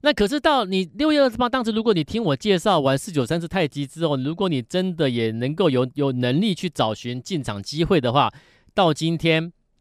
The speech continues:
到今天太极又攻到涨停板哦，上礼拜攻涨停，今天又涨停哦，今天又再涨，再涨停，已经累计最起码二十六percent的获利了。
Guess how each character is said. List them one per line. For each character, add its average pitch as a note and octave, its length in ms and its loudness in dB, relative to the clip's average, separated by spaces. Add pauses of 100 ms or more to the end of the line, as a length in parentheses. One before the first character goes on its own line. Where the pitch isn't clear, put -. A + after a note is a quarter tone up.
(160)
到 E3+ 240 2
今 D#3 240 -4
天 D#3 320 -4 (280)
太 E3+ 200 2
极 B2+ 220 -8
又 D#3 140 4
攻 D3 200 -4
到 D3 120 2
涨 G2+ 180 -4
停 A2 180 -6
板 F#2 220 0
哦， F2+ 160 -6 (340)
上 C4 380 4
礼 C#3 140 2
拜 F3 200 4
攻 E3+ 220 0
涨 A#2+ 220 0
停， A#2+ 180 -4
今 G#3 100 -4
天 G#3+ 140 2
又 C4 180 4
涨 G2+ 240 -4
停 G2 240 -8
哦， A2 240 -2 (300)
今 D#3+ 80 -4
天 E3+ 80 2
又 E3 80 4
再 D#3+ 140 2
涨， G#2+ 280 -6
再 D3+ 160 0
涨 G2+ 200 -4
停， G2+ 260 -8 (1120)
已 C#3 260 0
经 G3+ 300 0
累 A#2+ 240 0
计 D3+ 340 -6
最 F#3+ 220 4
起 C#3 240 -4
码 B2+ 220 -2 (180)
二 F#3+ 180 6
十 C#3+ 180 0
六 E3 200 6
percent B2+ 460 0
的 G#2 160 -8
获 B2 240 -2
利 A#2 120 -6
了。 E2+ 140 -14